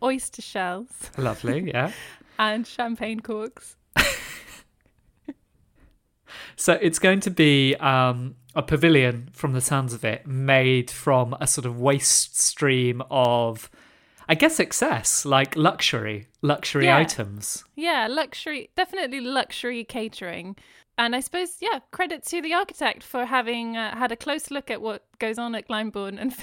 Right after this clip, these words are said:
Speaker 1: <laughs> figuring out what the waste is that they can use. So I think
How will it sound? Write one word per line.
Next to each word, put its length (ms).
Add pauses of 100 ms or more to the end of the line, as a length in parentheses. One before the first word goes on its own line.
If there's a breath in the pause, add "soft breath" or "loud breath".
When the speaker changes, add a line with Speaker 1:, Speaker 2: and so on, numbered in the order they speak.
(140)
Speaker 1:
<laughs> 200
figuring 460
out 340
what 180
the 80
waste 420
is 340 (560 loud breath)
that 140
they 100
can 180
use. 440 (420 loud breath)
So 540
I 100
think 400